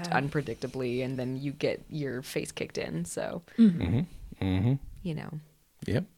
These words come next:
Speaker 3: But you can't kick in nine faces at once. It's the
Speaker 2: This
Speaker 3: benefit
Speaker 2: is
Speaker 3: of
Speaker 2: true.
Speaker 3: cooperation.
Speaker 1: Mm.
Speaker 3: Mm-hmm.
Speaker 2: Mm-hmm.
Speaker 3: Way to go, painted dogs.
Speaker 2: Yeah.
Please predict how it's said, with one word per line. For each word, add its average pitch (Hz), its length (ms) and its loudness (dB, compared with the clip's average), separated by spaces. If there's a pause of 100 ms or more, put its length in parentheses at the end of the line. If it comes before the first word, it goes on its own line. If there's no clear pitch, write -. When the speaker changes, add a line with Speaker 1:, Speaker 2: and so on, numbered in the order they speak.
(120)
Speaker 3:
But 95 100 4
you 87 60 2
can't 110 240 4
kick 113 220 4
in 98 240 6
nine 110 240 6
faces 120 380 4
at 90 100 4
once. 101 480 4 (1120)
It's - 100 -14
the - 60 -4
Speaker 2:
This 87 180 6
Speaker 3:
benefit - 60 0
Speaker 2:
is - 80 4
Speaker 3:
of - 60 4
Speaker 2:
true. 285 60 2
Speaker 3:
cooperation. 78 680 4 (100)
Speaker 1:
Mm. 160 640 4
Speaker 3:
Mm-hmm. - 220 8 (260)
Speaker 2:
Mm-hmm. 208 140 6 (540)
Speaker 3:
Way 85 80 6
to 82 80 4
go, 73 140 4
painted 71 300 0
dogs. - 400 -4
Speaker 2:
Yeah. 202 320 2